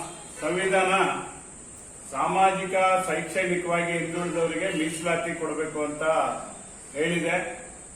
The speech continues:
ಆ, ಸುಪ್ರೀಂ ಕೋರ್ಟ್ ಸಹ ಸಾವಿರದ ಒಂಬೈನೂರ ತೊಂಬತ್ತೆರಡರಲ್ಲಿ ಮಂಡಲ್ ವರದಿ ವಿಚಾರದಲ್ಲಿ ನಡೆದಂತ ಒಂದು ಪ್ರಕರಣದಲ್ಲಿ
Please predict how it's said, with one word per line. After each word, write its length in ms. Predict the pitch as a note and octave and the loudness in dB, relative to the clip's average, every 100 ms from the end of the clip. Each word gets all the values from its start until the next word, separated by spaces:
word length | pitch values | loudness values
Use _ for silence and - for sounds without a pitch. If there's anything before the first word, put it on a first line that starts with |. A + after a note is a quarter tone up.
| - - - | -18 -18 -6
ಆ, 200 | D3+ D#3 | 0 4
ಸುಪ್ರೀಂ 580 | D#3 E3 E3 G#3+ G#3+ G#3 | 2 0 -2 0 0 2
ಕೋರ್ಟ್ 380 | G3+ G3 G3+ F#3 | 2 2 0 6
ಸಹ 260 | G3 G3 F#3 | 8 8 6
ಸಾವಿರದ 300 | D#3+ - F#3+ | 6 6 6
ಒಂಬೈನೂರ 460 | F#3 F#3+ F#3+ C#4+ | 4 6 6 6
ತೊಂಬತ್ತೆರಡರಲ್ಲಿ 1300 | - - E3+ F3+ F3+ F3+ E3+ E3 F3 G3 D3 - - - - - A#2+ | 6 4 4 4 6 6 6 2 2 4 2 0 -8 -14 -16 -14 -2
ಮಂಡಲ್ 480 | D3 F3+ G3+ G3+ F#3+ | 0 4 6 8 6
ವರದಿ 680 | F#3+ E3+ F#3 F#3 F3+ F3 - - - - - - - - - | 6 4 2 4 4 2 -6 -12 -16 -18 -18 -18 -18 -14 -10
ವಿಚಾರದಲ್ಲಿ 600 | D3 F#3+ F#3+ F3+ F#3 F3+ | 4 6 6 6 2 2
ನಡೆದಂತ 460 | E3+ E3 F3 F3 F3 E3+ D#3+ D3 - - - - - | 2 2 2 4 4 6 6 4 2 -4 -10 -16 -8
ಒಂದು 480 | C#3+ D#3+ D#3+ D#3 D3+ D3 D3+ | -6 0 2 4 2 2 0
ಪ್ರಕರಣದಲ್ಲಿ 1040 | D#3+ F#3+ F#3+ F3 E3+ E3 E3+ D#3+ E3 - | 4 6 6 4 4 4 4 2 0 -6